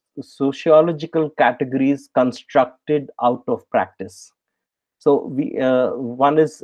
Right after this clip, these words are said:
looking very closely at institutional practice. It can be practices of how people use a street, um,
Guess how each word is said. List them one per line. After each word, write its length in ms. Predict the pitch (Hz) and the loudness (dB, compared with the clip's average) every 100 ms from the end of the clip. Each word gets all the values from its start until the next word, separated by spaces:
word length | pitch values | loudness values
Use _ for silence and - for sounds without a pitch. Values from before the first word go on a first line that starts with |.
| - | -6
looking 440 | 135 143 156 160 | -2 -2 0 0
very 240 | 143 147 160 - | 0 0 -2 -2
closely 580 | 143 139 135 139 147 143 | 0 2 0 -2 0 0
at 200 | 127 - | 0 -4
institutional 640 | 143 139 165 175 - 175 | -6 -4 -6 -6 -4 -6
practice. 640 | 165 156 147 - 165 160 | 0 -2 -2 -2 -2 -2
It 180 | - 113 | -4 -6
can 240 | 127 127 127 | -4 -4 -2
be 320 | 139 135 131 _ _ _ _ | -2 -2 -4 _ _ _ _
practices 560 | - 123 - 147 143 135 | 0 0 -2 -6 -4 -2
of 180 | 127 120 | 0 0
how 140 | 127 | -2
people 420 | 131 131 123 139 | 0 -4 -2 -2
use 280 | 131 131 127 | 0 0 -2
a 80 | 120 | -4
street, 520 | - - 175 180 165 _ _ _ _ - | -8 -8 -4 -4 -6 _ _ _ _ -10
um, 380 | 120 117 117 117 | -4 -2 -2 -6